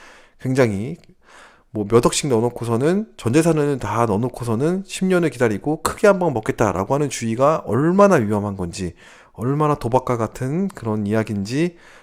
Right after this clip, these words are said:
깨달으실 수 있으셔야 됩니다. 그래서 투자라는 게 이렇게 한 방에 먹고, 복권처럼 먹고 가는 게 아니고, 그리고 그렇게 먹-, 그렇게 먹고 가려고 하는 사람들의 대부분 생각이 뭐냐면,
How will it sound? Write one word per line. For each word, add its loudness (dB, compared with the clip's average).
깨달으실 4
수 -6
있으셔야 -2
됩니다. -8
그래서 2
투자라는 4
게 2
이렇게 -4
한 -2
방에 4
먹고, -6
복권처럼 2
먹고 -4
가는 -4
게 -4
아니고, -4
그리고 4
그렇게 0
먹-, -2
그렇게 2
먹고 2
가려고 2
하는 2
사람들의 4
대부분 -4
생각이 0
뭐냐면, -2